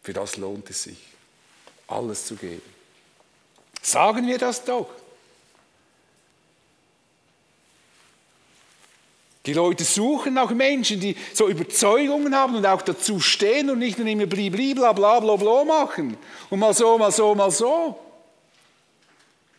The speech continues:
Sondern sie wissen, das sind Menschen, haben eine tiefe Überzeugung. Vielleicht ist doch was dran, wenn man so überzeugt sein kann. Eine klare Kommuniz-, Kommunikation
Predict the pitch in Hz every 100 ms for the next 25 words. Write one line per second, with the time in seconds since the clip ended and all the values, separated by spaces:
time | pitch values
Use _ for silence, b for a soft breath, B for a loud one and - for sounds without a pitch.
0 | _ 170 180 165 170 165 240 - 262 B
1 | B - 147 - 165 160 226 208 170 156
2 | 147 - - 285 294 - 285 220 - 240
3 | 262 254 156 - - - _ _ _ _
4 | _ _ _ _ _ _ 160 151 156 160
5 | 139 - 190 - 262 - - 240 170 131
6 | 160 151 180 214 202 - 190 196 - 196
7 | 180 - 147 92 _ _ _ _ _ _
8 | _ _ _ _ B B B B B B
9 | B 160 - 185 226 240 220 208 196 -
10 | - - - 202 196 - 185 180 170 196
11 | 214